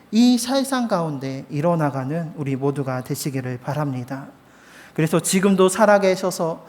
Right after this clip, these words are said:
우리와 함께 하시며 역사하시는 주님께서 우리를 보시고 It's good, 보기에 참 좋다, 착하고 충성된 종이라고 칭찬받을 수 있는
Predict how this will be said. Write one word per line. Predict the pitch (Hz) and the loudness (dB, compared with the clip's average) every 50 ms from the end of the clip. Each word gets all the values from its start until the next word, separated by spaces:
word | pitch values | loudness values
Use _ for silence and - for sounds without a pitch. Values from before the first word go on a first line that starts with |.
| - - - | -20 -10 -6
우리와 | 175 185 185 202 208 196 196 | -4 0 2 6 6 6 6
함께 | 196 226 220 220 220 - 226 | 6 2 0 0 -2 -2 2
하시며 | 214 202 196 202 - 190 180 180 180 180 170 | 2 2 2 0 -2 -2 0 0 0 2 4
역사하시는 | 180 190 190 - - 226 208 202 208 202 - 208 180 180 180 180 | 4 4 4 4 2 4 6 6 4 4 0 -2 0 0 -2 -2
주님께서 | - - 196 190 196 190 196 165 151 - - 185 170 175 - - - - - - - - - | -2 -2 0 0 0 0 -2 -6 -6 -6 -6 -6 -6 -8 -12 -16 -20 -20 -20 -20 -20 -4 -2
우리를 | 196 208 233 233 226 247 240 208 | 2 4 6 6 6 6 6 6
보시고 | 220 220 220 - 220 185 165 180 185 180 160 - - - _ | 4 2 2 0 -2 -4 -4 -4 -6 -6 -8 -12 -16 -12 _
It's | 185 190 196 196 - - 233 220 175 | -6 -6 -4 -4 -4 -4 -4 -2 -2
good, | 196 190 175 - - - - - - - - _ | -2 -4 -4 -6 -12 -20 -20 -20 -20 -20 -8 _
보기에 | - 190 208 196 220 233 226 226 226 | 4 4 6 6 6 6 6 6 4
참 | - - - 254 247 247 240 233 | 0 0 2 4 6 6 4 4
좋다, | - 208 190 - - 196 185 143 - - - - - - - _ _ | 2 0 -2 -2 -2 -2 -2 -2 -4 -8 -14 -20 -20 -20 -20 _ _
착하고 | - - 269 - - - - 254 220 226 220 | -8 -8 -8 -8 -8 -2 0 0 2 2 0
충성된 | 220 - 269 254 254 269 247 233 233 226 220 214 | 0 2 0 2 2 2 2 4 4 4 4 2
종이라고 | 214 220 202 196 208 196 185 165 143 - 135 131 - - - | 2 2 2 2 4 2 2 0 0 -4 -10 -12 -12 -12 -12
칭찬받을 | - - 220 208 208 - 233 202 185 170 151 139 156 151 143 | -6 -4 -4 -4 0 2 2 2 4 2 0 0 -2 -4 -6
수 | - - 151 | -6 -6 -6
있는 | 131 127 131 131 131 | -6 -6 -6 -8 -10